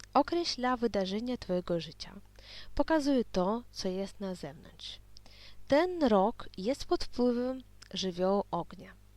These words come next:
I skandynawska runa Berkano również odnosi się do żywiołu ognia. To jest ogień życia, macierzyństwa, miłości i opieki.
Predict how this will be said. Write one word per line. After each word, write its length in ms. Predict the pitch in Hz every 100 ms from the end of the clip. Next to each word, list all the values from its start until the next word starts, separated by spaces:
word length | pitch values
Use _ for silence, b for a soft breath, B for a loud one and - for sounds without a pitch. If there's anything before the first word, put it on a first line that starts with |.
| - -
I 140 | 196
skandynawska 760 | 196 226 214 214 277 - - 202
runa 280 | 190 196 170
Berkano 600 | - - 165 170 208 277 B B B B
również 680 | - 185 185 240 320 311 - -
odnosi 480 | 190 180 180 220 -
się 180 | - 208
do 160 | 202 180
żywiołu 480 | 170 160 165 170 - -
ognia. 440 | 156 - 160 151 - - - B B B -
To 160 | 214 220
jest 240 | 233 - -
ogień 400 | 185 240 330 320
życia, 580 | - 180 - 170 165 233 - -
macierzyństwa, 1000 | 277 - 190 165 160 - - 180 175 240 - - - -
miłości 760 | 190 175 160 165 - - 269 -
i 100 | 240
opieki. 560 | 220 - - - -